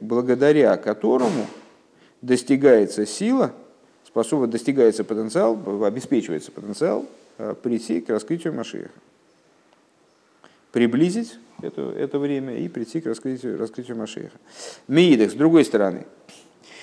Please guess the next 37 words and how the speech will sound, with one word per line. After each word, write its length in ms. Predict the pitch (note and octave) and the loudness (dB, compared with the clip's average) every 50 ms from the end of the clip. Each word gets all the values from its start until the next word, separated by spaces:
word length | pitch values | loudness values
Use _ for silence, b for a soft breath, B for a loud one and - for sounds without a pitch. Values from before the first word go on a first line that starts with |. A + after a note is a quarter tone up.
| B B | B B
Мувен 460 | B B2+ C#3+ F#3+ A#3+ B3+ B3 F#3+ D3 A#2+ | B 4 6 8 8 10 8 8 6 6
гамма 340 | C#3 F#3 A#3 B3 A3+ D#3 | 6 6 6 6 4 2
гевдер 340 | A#2 B2 F3 G3+ G3+ G3+ F3 | 2 2 2 2 4 2 2
ше-, 240 | C#3+ - E3 D#3 B2+ | 2 4 2 2 2
шебейнейгам. 760 | - - E3+ D#3+ D#3 D#3+ D#3+ D3+ C#3+ A#2+ A2 G2+ G2+ G#2 G#2+ G#2+ | 2 2 2 2 4 2 2 2 2 2 4 4 4 2 0 -2
С 40 | |
другой 260 | A2 B2 B2+ D#3 D#3+ D#3 | -2 2 4 4 4 6
стороны, 300 | D#3+ E3 E3+ F3 F3 E3+ | 6 4 2 4 2 2
понятно, 520 | E3+ F#3 F#3+ G#3+ B3+ D4 C#4 - E3 C#3 | 2 2 2 4 4 4 2 2 2 0
также 280 | C#3 D3+ D#3+ E3+ F3+ F#3+ | 2 2 2 2 2 2
и 20 | |
разница 420 | G#3 A#3 A#3+ F#3+ D3+ B2+ - A#2+ | 4 4 4 2 0 -2 -2 -2
между 280 | A2+ A2 G#2+ G#2 A2 G#2+ | -2 0 -2 -2 -2 -4
ними. 300 | G2+ G2 F#2 F#2+ A#2+ B2 - _ _ _ _ _ _ _ _ _ _ _ _ _ _ _ _ _ - | -4 -4 -6 -8 -10 -12 -16 _ _ _ _ _ _ _ _ _ _ _ _ _ _ _ _ _ -10
Из 140 | - A#2 A2+ | -8 -6 -4
наших 240 | G#2+ G2+ - - | -4 -6 -6 -10
рассуждений 440 | - - - A2 G#2 G#2+ G#2 G2+ F#2+ | -12 -10 -8 -8 -6 -6 -6 -8 -8
имеется 280 | F#2 F#2 - - - A2 | -8 -10 -10 -12 -12 -12
в 40 | A2+ | -12
виду. 180 | A2 A2+ A2+ - _ B B B B B B B B B | -12 -14 -18 -20 _ B B B B B B B B B
Ки 180 | - - C#3+ D3+ - | -2 0 0 0 2
авши 440 | F#3 G3 G3+ G3+ - - - D3 C#3 | 4 6 6 4 4 2 0 0 0
Мойше 500 | C3 B2 B2+ C3 D3 C#3+ C#3+ - C3+ A#2+ | 2 2 2 2 2 2 2 0 0 0
гуа 280 | A2+ C#3 D3 C#3 C3+ | 2 2 2 2 2
геалом 560 | B2 G#2+ C3+ C3+ C#3 C#3 C#3 C3+ C#3 C3+ C3 | 0 2 2 4 4 4 4 4 2 0 0
шель 260 | - - D3 C#3+ C#3+ C3+ | -2 -2 -2 0 0 -2
Исроэл, 520 | C#3+ - - D3 G3 G3 D#3 C3+ C3 B2+ | -4 -4 0 2 4 4 4 4 2 0
что 120 | B2+ - | -2 -6
несмотря 500 | C3+ C3 B2 - C#3+ C3+ C#3+ F3 F#3 F3+ | -6 -6 -4 -4 -4 -4 -2 0 0 0
на 140 | D#3+ C#3 B2+ | 0 0 -2
то, 160 | - C#3+ C#3+ | 0 0 -2
что 140 | - - C#3 | -2 -2 -4
Мойше 280 | C3+ C#3 C3+ C3 - C3 | -2 0 0 0 0 0
Рабейну, 480 | C3+ C#3+ C#3 B2+ C3+ C3+ C3+ C3+ B2+ | 0 0 2 2 0 0 0 0 0
он 200 | F#2 B2 C3+ C3+ | 0 0 0 -2
тоже 420 | C3 - - B2+ C#3 B2+ B2 B2+ B2+ | -4 0 2 2 2 2 2 0 -2
Гоэль 460 | A#2+ A#2+ B2+ C3 B2+ B2+ B2+ B2+ - | 2 4 4 6 6 4 2 0 -6